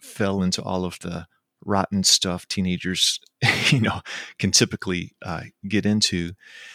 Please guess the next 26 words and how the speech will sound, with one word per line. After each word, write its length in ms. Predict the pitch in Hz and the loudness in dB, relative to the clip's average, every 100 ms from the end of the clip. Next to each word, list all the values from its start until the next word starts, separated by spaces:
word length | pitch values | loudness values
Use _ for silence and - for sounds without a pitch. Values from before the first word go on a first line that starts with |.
| - - _ | -20 -20 _
And, 360 | 107 98 98 92 | 0 4 4 4
um, 400 | 90 85 82 80 _ _ _ _ - - | 2 0 -4 -10 _ _ _ _ -14 -6
ar-, 220 | 101 - _ _ _ _ | -6 -8 _ _ _ _
and 180 | 117 113 | 4 4
then, 360 | - 127 127 110 | 4 2 2 2
um, 320 | 95 90 - _ - | 2 -2 -6 _ -12
I, 140 | - - | -12 -8
I 80 | - | 0
was 140 | 107 - | 2 2
about 220 | 98 95 | 2 0
eighteen, 680 | 98 - - 113 104 95 - | -2 -2 0 2 2 2 -2
and, 340 | 95 92 90 87 | -2 0 0 -2
um, 300 | 87 87 - | -4 -6 -8
I 80 | - | -2
was 120 | 120 | 0
just, 280 | 175 - - _ _ _ _ _ | 4 2 2 _ _ _ _ _
I, 80 | - - | -6 -4
I 60 | 117 | -2
think, 220 | 175 190 | 2 2
at 100 | 107 | 4
a 60 | 95 | 2
low 360 | 92 113 143 | 2 4 2
point 400 | 147 - 104 98 - | 2 0 0 0 0
in 100 | 95 | 0
my 140 | 90 | 2
life, 580 | 87 101 101 92 - | 0 0 2 0 -4